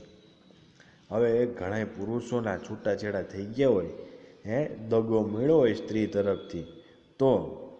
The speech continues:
એના મગજમાં તો એમ જ હોય કે સ્ત્રી જાતિ છે એ દગો આપે છે ને, એ આવું કરે છે ને, એ તેવું કરે છે, અને એને લીધે સમગ્ર વિશ્વમાં એને કોઈ સ્ત્રી ઉપર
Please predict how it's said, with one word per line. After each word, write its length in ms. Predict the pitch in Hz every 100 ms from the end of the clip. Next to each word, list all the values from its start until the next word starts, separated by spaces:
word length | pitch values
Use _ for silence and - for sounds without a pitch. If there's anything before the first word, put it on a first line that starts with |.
| - - -
એના 460 | 104 110 135 151 151
મગજમાં 760 | 120 110 110 104 98 95 92 95
તો 260 | 98 104
એમ 340 | 110 110 123 123
જ 80 |
હોય 340 | 95 92 92 104
કે 260 | - 90
સ્ત્રી 440 | 85 - 95 101 104
જાતિ 420 | 98 95 - 92
છે 220 | 90 113
એ 260 | 104 87 95 82
દગો 300 | 95 101 101
આપે 400 | 95 95 - 110
છે 280 | 98 98 87 87
ને, 140 | 92
એ 40 |
આવું 360 | 92 104 107 107
કરે 320 | 110 110 107
છે 200 | 95 90
ને, 180 | 85 92
એ 20 |
તેવું 500 | 95 104 113 123 117
કરે 280 | 107 107 98
છે, 200 | 90 90 85 - - _ _ - _ -
અને 180 | 98 85
એને 260 | 110 120
લીધે 460 | 117 131 123 98 85 - - -
સમગ્ર 720 | - 101 113 131 139 135 123
વિશ્વમાં 640 | 107 107 - 123 110 87 73 - - -
એને 260 | 104 113 107
કોઈ 280 | 110 104
સ્ત્રી 360 | 92 - 101 110
ઉપર 560 | 107 104 107 120 98